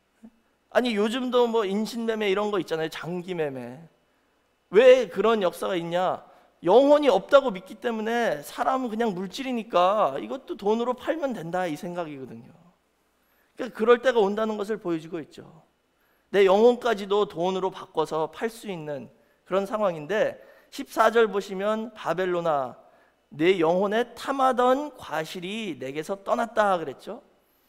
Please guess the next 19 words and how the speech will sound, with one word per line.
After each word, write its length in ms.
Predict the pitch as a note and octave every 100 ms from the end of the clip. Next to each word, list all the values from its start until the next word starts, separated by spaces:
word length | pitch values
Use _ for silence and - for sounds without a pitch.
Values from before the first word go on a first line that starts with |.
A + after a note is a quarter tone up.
| _
근데 140 | F#3+
여기 320 | G3 G3 G#3+
탐하던 640 | - D#4 C#4+ C4+ C4 C4 C4
과실이 680 | - D#3 F3+ F3+ G3+ F#3+ G#3+
바로 240 | - F#3+
이 200 | F#3 F#3+
단어입니다. 600 | F3 D#3+ D#3 C3+ A#2+ A#2 - -
에피디미아. 1080 | D3 - F#3 E3+ D#3 D3+ D3 C3+ A#2+ A#2+ - _ _ _ _ _ _ _ _ _ _ _ _ _ _ _
그러니까 160 | A#3
세상에 340 | - B3+ C4 B3+
있는 180 | B3 A#3+
모든 380 | A3 C4 C#4
것들은 680 | B3+ A#3 A#3+ G#3+ G#3+ G#3+ G#3 - _ _ _
육신의 1000 | F3+ F3+ - A3 A3+ A3+ A3 G#3+ G#3+ G#3+ - -
에피디미아와 1120 | D3 - F3+ E3 D#3+ D#3 D3 D3 C#3+ D3 D3+ _ _ _ _
안목의 720 | C#3 F3 G3+ G#3 G3 G#3 F#3
에피디미아라고 800 | D3+ - F3+ F#3 F#3 F3 E3+ E3+
그랬는데 440 | D#3 D3 D3 F3+ F3
여기서는 600 | E3 F3+ F3+ A3+ C#4